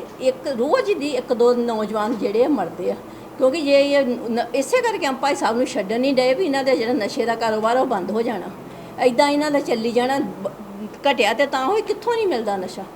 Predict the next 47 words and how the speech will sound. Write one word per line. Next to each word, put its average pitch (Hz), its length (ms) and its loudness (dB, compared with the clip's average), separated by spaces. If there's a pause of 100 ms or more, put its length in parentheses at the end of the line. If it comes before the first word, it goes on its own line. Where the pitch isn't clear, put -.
(120)
ਨਸ਼ਾ 233 260 0
ਤੇ 247 120 2
ਆਮ 220 200 -2
ਦੁਕਾਨਾਂ 214 400 -4
ਤੋਂ 226 120 -2
ਪਰਚੂਨ 202 420 -6
ਹੁਣ 262 180 -2
ਮਿਲਣ 196 320 -2
ਡਿਆ। 190 160 -4 (320)
ਰੋਜ਼ 285 320 6
ਇੱਕ 277 180 -2
ਦੋ 240 140 4
ਮੌਤਾਂ 247 340 -2
ਹੁੰਦੀਆਂ, 262 360 -2 (280)
ਕਿੱਥੇ 392 240 -4 (100)
ਘਟਿਆ 339 200 -2
ਨਸ਼ਾ? 202 320 -6 (280)
ਇਹ 254 160 6
ਨਸ਼ੇ 247 300 4
ਵਿਰੁੱਧ 247 280 2
ਯੁੱਧ 240 340 2
ਛੇੜ 226 300 0
ਕੇ 277 120 -4
ਉੱਥੇ 254 240 2
ਸਮੋਸੇ 240 420 0
ਖਾ 233 180 -2
ਕੇ 240 120 0
ਠੰਡੇ 247 340 0
ਪੀ 262 160 -2
ਕੇ 240 140 0
ਘਰਾਂ 240 260 0
ਨੂੰ 208 140 -2
ਆ 185 80 0
ਜਾਂਦੇ। 208 280 0
ਇਹਨਾਂ 254 280 2
ਦੇ 240 100 6
ਜਿਹੜੇ 208 260 -2
ਭਗਵੰਤ 226 420 -4
ਮਾਨ 185 300 -6
ਦੇ 220 140 0
ਚਹੇਤੇ 226 680 0
ਆ, 247 120 2 (300)
ਤੇ - 60 -12
ਕਿੱਥੋਂ 294 240 -2
ਨਸ਼ਾ 392 360 2
ਘਟ 302 100 -2
ਗਿਆ? 233 180 -4